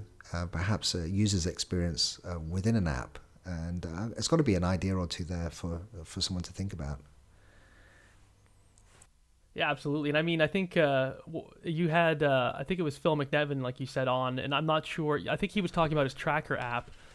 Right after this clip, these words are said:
Speaker 2: um, but, uh, he's actually in the process of developing another app, and it was kind of an interesting concept. I think it would apply a little bit here. Um, he, he wanted to do some sort of a, a bug, uh, reporting system,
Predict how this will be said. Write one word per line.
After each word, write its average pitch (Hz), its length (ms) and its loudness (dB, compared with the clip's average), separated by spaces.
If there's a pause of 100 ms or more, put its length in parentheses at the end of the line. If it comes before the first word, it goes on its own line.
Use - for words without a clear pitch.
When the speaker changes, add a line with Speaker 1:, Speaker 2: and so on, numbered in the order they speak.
(160)
Speaker 2:
um, 123 440 -2 (180)
but, 135 360 4
uh, 135 120 4
he's 180 200 -4
actually 185 460 0
in 165 100 2
the 147 80 2
process 147 380 2
of 135 80 -2
developing 135 380 4
another 143 520 2
app, 120 340 -4 (460)
and 147 160 4
it 156 60 2
was 175 100 -2
kind 190 240 4
of 160 80 4
an 160 80 4
interesting 139 760 0 (100)
concept. 151 880 0 (180)
I 135 100 0
think - 200 0
it 165 40 2
would 147 100 4
apply 143 320 2
a 131 60 4
little 143 180 2
bit 120 140 -4
here. 131 420 -2 (420)
Um, 123 440 0 (140)
he, 196 200 -4
he 214 160 0
wanted 190 240 2
to 170 80 2
do 160 120 2
some 151 240 0
sort 143 240 0
of 139 160 0
a, 131 380 0
a 135 160 0 (220)
bug, 156 420 4 (440)
uh, 120 440 0
reporting 147 560 2
system, 110 540 -6